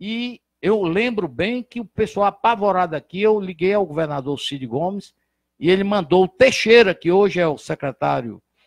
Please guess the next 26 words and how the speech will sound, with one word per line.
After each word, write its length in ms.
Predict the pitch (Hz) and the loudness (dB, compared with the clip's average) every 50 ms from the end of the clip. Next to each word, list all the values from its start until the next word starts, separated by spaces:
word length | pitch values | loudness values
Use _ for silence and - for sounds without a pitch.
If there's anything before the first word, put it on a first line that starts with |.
| _ _ | _ _
é 160 | - 131 151 | 0 0 0
um 140 | 170 196 202 | 0 0 -2
dos 220 | 165 160 135 - | -4 -4 -4 -4
secretários 500 | - 131 - 127 113 - 131 127 127 113 | -8 -8 -8 -8 -8 -6 -6 -6 -6 -6
do 100 | 113 120 | -10 -14
governo 320 | 117 113 117 131 127 123 | -12 -6 -6 -6 -6 -6
Camilo, 520 | - - 127 123 120 135 170 190 185 180 - _ _ _ _ _ | -10 -10 -10 -8 -6 -4 -4 -4 -4 -8 -12 _ _ _ _ _
veio 380 | _ 101 - 175 190 208 208 190 | _ -4 0 2 4 4 2 0
de 140 | 151 160 190 | -2 0 0
helicóptero 800 | 202 202 190 170 143 _ - - 165 180 180 180 - - 131 123 | 2 2 0 -2 -6 _ 0 4 4 4 4 4 0 -10 -10 -10
aqui 260 | _ _ - 175 190 | _ _ -10 -10 -8
pra 160 | - - 170 | -4 -4 -4
tentar 560 | 165 - 165 147 - - 170 170 185 185 185 | -4 -4 -10 -10 -4 -2 0 2 2 2 0
e 40 | 175 _ _ | -4 _ _
tal, 400 | - 165 180 185 185 180 165 _ _ _ _ _ _ _ _ _ - | 2 4 6 6 4 2 -2 _ _ _ _ _ _ _ _ _ -4
pra 360 | 135 151 156 160 165 165 160 | 0 2 2 2 2 0 -2
socorrer 1040 | - - - - 208 208 214 - 269 262 196 120 127 175 208 226 233 240 233 233 - | -6 -6 2 4 4 4 4 6 6 6 6 6 6 6 8 8 8 6 4 2 2
todo 220 | 208 220 226 202 | 2 2 2 2
mundo 200 | 190 185 190 185 | -2 -8 -4 -6
apavorado. 580 | 190 185 - 196 185 190 185 156 113 101 98 101 _ _ _ _ _ _ _ - | -6 -4 -4 -4 -2 -2 -4 -4 -4 -6 -8 -10 _ _ _ _ _ _ _ -2
Eu 160 | 392 359 339 | 2 6 6
acho 240 | 330 320 277 - - | 6 6 6 2 -2
que 100 | - 269 | 0 4
é 80 | 262 254 | 4 6
uma 240 | 254 269 285 285 | 4 4 2 0
das, 480 | 262 220 226 196 - - - - - | 2 2 0 0 0 -6 -14 -16 -18